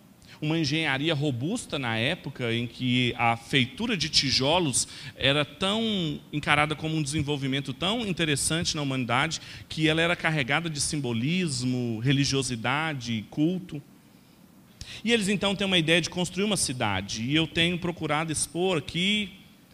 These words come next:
às vezes, em que as cidades aparecem nas escrituras. A primeira delas foi com Caim, com certeza, e a segunda vez que ela aparece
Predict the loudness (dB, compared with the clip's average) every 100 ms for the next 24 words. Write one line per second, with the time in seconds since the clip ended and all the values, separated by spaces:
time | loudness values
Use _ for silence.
0 | -20 -12 -6 0 0 0 -4 -4 -4 -2
1 | -4 -2 0 0 0 -2 -2 0 0 0
2 | -2 -4 -6 -6 -8 -10 -8 -6 -6 -6
3 | -6 -6 -8 -12 -14 -20 -16 -10 -4 0
4 | 0 2 -2 -2 -6 -6 -2 0 2 0
5 | -4 -6 -6 -6 -4 -4 -2 -2 -4 -4
6 | -2 -2 0 -4 -6 -6 -2 2 2 0
7 | -6